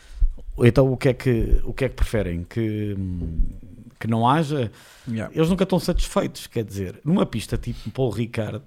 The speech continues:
Speaker 1: tu só podes ter, só podem fazer estas, eh, estas, como é que se diz, estes lim-, limitações de castigar o erro artificiais.
Speaker 2: Uhum.
Speaker 1: Já este fim de semana, eh, vamos ter um triple header, que já começou, no Red Bull Ring, como tu sabes, castiga-se, paga-se o erro.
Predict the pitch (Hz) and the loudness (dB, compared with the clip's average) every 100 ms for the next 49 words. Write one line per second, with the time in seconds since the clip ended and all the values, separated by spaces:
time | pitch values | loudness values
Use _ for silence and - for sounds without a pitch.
0 | - - 139 127 147 139 139 135 - 143 | -16 -10 -6 -4 -4 -4 -6 -8 -4 -4
1 | 143 - - _ - - - - 135 151 | -4 -8 -20 _ -20 -20 -8 -2 2 2
2 | 143 147 143 143 135 - 156 - - - | 2 0 2 2 0 -2 -10 -8 -8 -8
3 | 139 127 113 - 117 101 - 113 110 - | -6 -4 -2 -2 -4 -4 -6 -6 -4 -6
4 | - 98 90 104 - - 135 151 143 143 | -6 -4 -2 -4 -6 -6 -2 0 -2 0
5 | 143 160 151 147 - 139 131 - 131 139 | 0 2 2 2 2 0 -2 -2 -6 0
6 | 135 131 135 127 139 123 139 135 127 156 | 2 4 4 2 0 -2 -6 -6 -8 -2
7 | 139 117 - 127 131 135 - 110 156 170 | -2 -2 -4 0 0 0 -2 2 4 2
8 | 160 151 - 131 117 104 - - 123 120 | 0 -2 -2 -2 0 -2 -8 -12 -10 -8
9 | 107 95 104 104 110 101 90 85 - 185 | -8 -6 -4 -2 -2 -2 -4 -4 0 2
10 | 101 107 143 113 95 90 - 92 101 - | 2 0 0 -2 -6 -8 -6 -4 -4 -4
11 | 131 - - - - 120 110 131 135 117 | -4 -6 -18 -20 -8 -2 2 4 2 2
12 | 147 135 131 131 - 135 135 - - 131 | 0 0 -2 -4 -2 0 0 -4 -4 -2
13 | - 139 135 - 143 - 135 135 - 143 | 0 0 -2 -2 -2 2 2 2 -2 -4
14 | 123 | -4